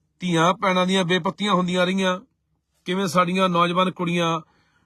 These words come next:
ਥਾਣਿਆਂ 'ਚ ਨੰਗੀਆਂ ਕਰਕੇ ਉੱਤੇ ਭਰਾਵਾਂ ਨੂੰ, ਪਿਓ ਨੂੰ ਪਾਇਆ ਜਾਂਦਾ ਰਿਹਾ, ਕਿਵੇਂ ਸਾਡੇ ਨੌਜਵਾਨ ਨੰਗੇ ਕਰਕੇ ਤਸੀਹੇ ਦੇ ਕੇ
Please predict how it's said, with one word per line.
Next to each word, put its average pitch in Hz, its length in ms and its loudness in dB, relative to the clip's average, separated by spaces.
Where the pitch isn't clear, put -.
ਥਾਣਿਆਂ 185 280 4
'ਚ 180 60 2
ਨੰਗੀਆਂ 180 400 2
ਕਰਕੇ 180 300 0
ਉੱਤੇ 180 240 -2
ਭਰਾਵਾਂ 170 420 4
ਨੂੰ, 170 100 -2
ਪਿਓ 175 280 0
ਨੂੰ 170 140 -2
ਪਾਇਆ 165 240 2
ਜਾਂਦਾ 160 320 2
ਰਿਹਾ, 175 240 2
ਕਿਵੇਂ 208 260 6
ਸਾਡੇ 190 340 4
ਨੌਜਵਾਨ 190 560 6
ਨੰਗੇ 180 380 2
ਕਰਕੇ 170 380 0
ਤਸੀਹੇ 196 460 0
ਦੇ 175 200 -2
ਕੇ 160 340 -2